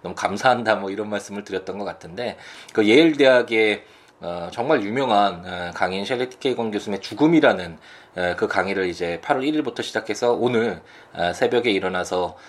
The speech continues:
이제 마지막 강의를 듣고, 이제 한번 정리를 해보면서 뭐 이, 여러 가지 이런 이야기들을 한번 해볼까 생각 중에 있는데, 그 셸리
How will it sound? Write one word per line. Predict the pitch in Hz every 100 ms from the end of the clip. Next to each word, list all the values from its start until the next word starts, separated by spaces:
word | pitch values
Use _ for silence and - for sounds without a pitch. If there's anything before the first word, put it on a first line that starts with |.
| - 87
이제 | 90
마지막 | 85 90 101 95
강의를 | 90 90 87 90 87
듣고, | - 135 170 185 - - - -
이제 | -
한번 | 104 98
정리를 | - 101 113 123 107 104
해보면서 | 107 135 143 107 95 90 98 - - - 90
뭐 | 92
이, | 87 -
여러 | 98 101
가지 | 101 92
이런 | 90 87
이야기들을 | 87 95 98 95 90
한번 | 110 104
해볼까 | 139 156 147 95
생각 | 92 123 123
중에 | - 113
있는데, | 101 82 85 135 113 - - - - -
그 | 107 110 107 104 101 98
셸리 | 202